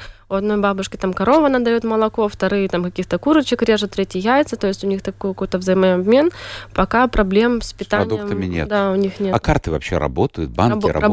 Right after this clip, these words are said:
Speaker 1: работают.
Speaker 2: Всё работает, да?
Speaker 1: А работает. Первые дни можно было снять на несколько, на, наличные деньги на заправках или в магазинах определённую сумму.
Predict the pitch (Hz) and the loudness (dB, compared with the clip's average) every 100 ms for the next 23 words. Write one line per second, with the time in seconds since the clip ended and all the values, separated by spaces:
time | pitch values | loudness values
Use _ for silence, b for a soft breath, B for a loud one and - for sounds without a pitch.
0 | 214 208 - - 147 202 262 - 90 64 | 2 -2 -4 0 2 4 0 0 -2 -4
1 | 85 214 240 233 330 381 302 262 - 208 | -2 2 4 4 2 2 0 0 -2 -2
2 | 262 262 247 247 240 254 247 240 233 220 | 2 2 4 2 2 2 2 2 0 0
3 | 226 226 240 240 - 226 220 233 233 220 | -2 0 0 0 -2 -2 0 0 0 -2
4 | 214 208 220 214 208 202 220 233 - 214 | -2 -2 -2 0 2 4 4 4 4 2
5 | 196 214 208 196 196 196 196 254 294 311 | 4 2 2 2 2 0 0 2 2 4
6 | 277 269 - 208 196 190 196 196 202 294 | 0 0 -2 0 0 0 0 0 2 2
7 | 285 269 208 214 208 220 208 202 - 214 | 2 2 -2 2 4 4 4 0 0 0
8 | 202 185 | 0 -4